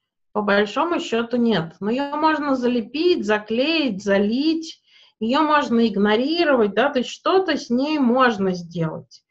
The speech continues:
Но избавиться от неё нельзя, она должна зажить. И получается, что если изначально в маленьком возрасте потребность в зависимости не удовлетворена, то, а ребёнок сам её, мы понимаем и знаем из первых трёх модулей, да, удовлетворить не может,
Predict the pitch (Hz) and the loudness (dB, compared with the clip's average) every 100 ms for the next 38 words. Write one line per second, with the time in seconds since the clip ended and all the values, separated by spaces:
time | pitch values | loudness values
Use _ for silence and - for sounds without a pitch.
0 | _ - - 247 269 220 269 403 453 440 | _ -14 -2 2 2 2 4 6 6 4
1 | 202 - 208 214 254 349 320 240 208 196 | 0 0 0 0 0 0 0 0 2 2
2 | 240 262 247 226 254 247 240 214 226 165 | 2 2 2 2 0 0 -2 -2 -2 -4
3 | 165 - _ _ _ _ _ _ - - | -12 -20 _ _ _ _ _ _ -20 -20
4 | - 208 262 294 359 392 381 294 - 294 | -6 -4 -4 -2 2 4 4 -2 -8 -8
5 | 277 302 311 294 - _ _ _ 311 339 | -6 -4 -6 -6 -18 _ _ _ -2 0
6 | 339 302 254 202 180 190 233 320 320 311 | 4 4 4 2 0 -2 0 2 2 -2
7 | 302 285 294 214 190 165 - - 170 - | -2 2 2 2 -2 -6 -10 -8 -8 -4
8 | 233 233 277 330 269 233 208 240 277 294 | -4 0 0 2 2 0 0 0 -2 -2
9 | 247 220 202 220 220 214 214 214 220 247 | -2 -2 -2 -4 -2 -2 -4 -4 -2 0
10 | 269 359 427 _ _ _ _ _ _ _ | 0 0 -2 _ _ _ _ _ _ _
11 | _ _ _ _ _ - 285 311 320 320 | _ _ _ _ _ 0 2 4 6 6
12 | 311 - 247 302 320 320 277 - 320 311 | 4 4 2 2 2 2 0 2 2 4
13 | 277 262 262 _ _ _ _ _ 269 285 | 0 -2 -8 _ _ _ _ _ 0 4
14 | 285 247 240 233 262 262 269 247 233 240 | 4 4 4 2 0 2 4 4 4 4
15 | 240 220 202 - 233 226 214 220 240 247 | 2 2 0 0 -2 0 -2 -2 0 0
16 | 190 180 170 254 262 202 214 214 233 220 | 0 0 2 2 2 -2 -2 0 0 0
17 | 202 208 269 403 311 190 | 0 0 2 2 2 -4